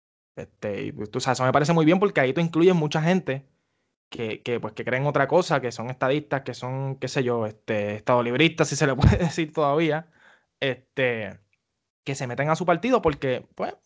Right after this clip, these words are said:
ella acepta cualquier tipo de, de, de opinión en ese tema. O sea, eso está muy bien. Entonces, tengo aquí a César, que César básicamente dijo más o menos lo mismo, que era como que decisión del pueblo. Me parece que no transmite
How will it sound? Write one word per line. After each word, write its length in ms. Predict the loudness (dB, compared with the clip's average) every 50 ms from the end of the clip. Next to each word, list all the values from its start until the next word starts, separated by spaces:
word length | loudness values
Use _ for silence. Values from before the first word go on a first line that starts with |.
| -10
ella 320 | -6 -4 -2 -2 -2 -4 -4 -4
acepta 360 | -2 -2 -2 -2 -2 -2 -2
cualquier 320 | -2 -2 -2 -2 -4 -4 -4
tipo 260 | -6 -4 -2 0 2
de, 420 | 2 2 4 4 2 2 0 -2 -4
de, 420 | -2 0 2 2 2 0 -2 -2 -2
de 100 | 0 0
opinión 360 | 2 2 2 2 2 2 0
en 60 | -2
ese 160 | -4 -4 -4
tema. 280 | -4 -4 -4 -6 -8 -12
O 180 | _ _ _ -6
sea, 120 | -4 -4
eso 120 | -4 -2
está 120 | 0 0 2
muy 140 | 2 2 0
bien. 220 | 0 -2 -4 -8 _ _ _ _ _ _ -6
Entonces, 500 | -4 2 4 4 4 4 4 0 -2 -4 _ -20 -20 -20 -20 _ _ _ _
tengo 180 | -4 0 0 0
aquí 140 | 2 2
a 60 | 2 2
César, 360 | 4 2 2 4 2 0 0
que 260 | 0 0 0 0 0
César 260 | -2 -4 -4 -4 -6 -6
básicamente 760 | -8 -6 -4 -2 -2 -2 -2 -2 0 0 0 0 0 0 2
dijo 340 | 2 2 2 0 -2 -4 -6 -14 -20
más 380 | -20 -18 -16 -8 -4 0 2 2
o 60 | 4
menos 160 | 4 4 4
lo 100 | 4 4
mismo, 260 | 4 4 2 0 0 2
que 80 | 2
era 140 | 2 2 2
como 160 | 2 0 0
que 60 | 2
decisión 340 | 0 0 0 -2 -2 -2 0
del 140 | 0 0 2
pueblo. 460 | 4 4 4 6 6 4 2 0 -2 -6
Me 120 | -8 -6
parece 200 | -4 -2 -2 -4
que 1080 | -4 _ _ _ _ _ _ _ _ _ _ _ _ _ _ _ _ _ _ _ 0 2
no 40 |
transmite 640 | 4 2 2 0 0 -2 2 4 4 4 4 2 -2